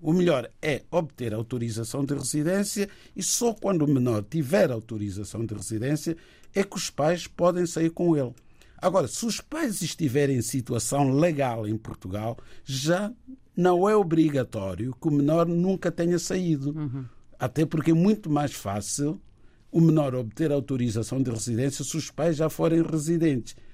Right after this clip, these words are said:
Speaker 1: E agora até obter a nacionalidade portuguesa, o menor. Já não é só autorização de residência.
Speaker 2: Uhum.
Speaker 1: E desde que os pais estejam legais em Portugal, o menor, há
Speaker 2: Não.
Speaker 1: mais de um ano, esteja,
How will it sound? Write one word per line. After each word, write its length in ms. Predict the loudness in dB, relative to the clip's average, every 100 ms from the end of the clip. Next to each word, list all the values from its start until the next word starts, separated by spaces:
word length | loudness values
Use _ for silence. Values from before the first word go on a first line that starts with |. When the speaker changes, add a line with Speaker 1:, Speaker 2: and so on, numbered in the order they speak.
| -20 -8 2
Speaker 1:
E 120 | 4
agora 360 | 4 0 0
até 220 | 0 -2 -2
obter 340 | -2 0 2
a 40 |
nacionalidade 680 | 2 2 2 2 2 0 -2
portuguesa, 640 | -4 -12 -2 2 2 2
o 20 | 2
menor. 340 | 4 2 0 -2
Já 160 | 0 2
não 180 | 4
é 60 | 4
só 400 | 2 0 0 0
autorização 800 | 2 2 4 4 4 0 0 0
de 80 | 0
residência. 640 | 0 -2 0 0 -2 -6
Speaker 2:
Uhum. 60 | -10 -16 -20 -8
Speaker 1:
E 160 | -6 -6 -10 0
desde 460 | 4 6 4 0
que 280 | 2 0 0
os 180 | -2 -4
pais 260 | 0 0 0
estejam 360 | 0 0 2
legais 440 | 2 2 2 2 2
em 120 | 0
Portugal, 640 | 0 -6 -4 0 4 4 2 -12 -20 -20 0
o 80 |
menor, 460 | 4 6 6 4 0 -8 -20 _ -8 0
há 80 |
Speaker 2:
Não. 80 | 4
Speaker 1:
mais 180 | 4 4
de 60 | 4
um 140 | 4
ano, 260 | 2 0 -4 -10 -20 -16
esteja, 440 | -8 -6 0 0